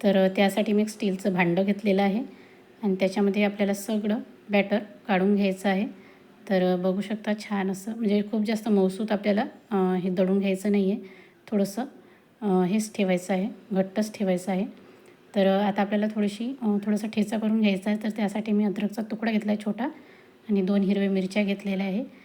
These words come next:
आणि त्या आपल्याला चांगल्या खलबत्त्यामध्ये कुटून घ्यायची आहे. तर, अ, बघू शकता आता आपल्याला हे छान,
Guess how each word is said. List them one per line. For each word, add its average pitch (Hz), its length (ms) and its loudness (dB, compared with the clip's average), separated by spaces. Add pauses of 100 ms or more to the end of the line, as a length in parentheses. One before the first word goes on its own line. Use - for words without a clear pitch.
(320)
आणि 190 260 2
त्या 202 120 4
आपल्याला 196 340 -2 (340)
चांगल्या 196 280 2 (100)
खलबत्त्यामध्ये 190 640 -2 (360)
कुटून 202 280 4
घ्यायची 185 360 2
आहे. 190 380 -2 (640)
तर, 185 120 2
अ, 180 340 0
बघू 190 220 -2
शकता 214 320 -6 (280)
आता 196 180 -4
आपल्याला 185 300 -4
हे 202 160 -2 (120)
छान, 208 180 2